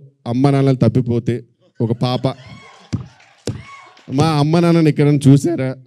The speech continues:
నాకు తెలియదండి, ప్లీజ్ ఎవరైనా ఉంటే చెప్పండి" అన్నట్టు తిరుగుతుంది సార్. ఆమెకు సంబంధం లేదు, షార్ట్ జరుగుతుంది. ఎందుకంటే ఆమె, దానికి రీజన్ కూడా ఈయనే సార్. ఈయనే, ఆ పాప మీద ఒక వన్ డే ముందే మొత్తం ప్రాక్టీస్ చేసుకుని వస్తుంది సార్ ఆయన. ఈయన సడన్గా అక్కడప్పుడు, "ఆడేవాడు,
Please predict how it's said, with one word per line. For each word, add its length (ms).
నాకు 160
తెలియదండి, 680
ప్లీజ్ 300
ఎవరైనా 260
ఉంటే 140
చెప్పండి" 520
అన్నట్టు 200
తిరుగుతుంది 300
సార్. 200
ఆమెకు 200
సంబంధం 300
లేదు, 120
షార్ట్ 280
జరుగుతుంది. 300
ఎందుకంటే 460
ఆమె, 240
దానికి 300
రీజన్ 200
కూడా 160
ఈయనే 220
సార్. 180
ఈయనే, 340
ఆ 40
పాప 260
మీద 140
ఒక 300
వన్ 280
డే 100
ముందే 340
మొత్తం 300
ప్రాక్టీస్ 380
చేసుకుని 220
వస్తుంది 200
సార్ 160
ఆయన. 120
ఈయన 100
సడన్గా 560
అక్కడప్పుడు, 480
"ఆడేవాడు, 540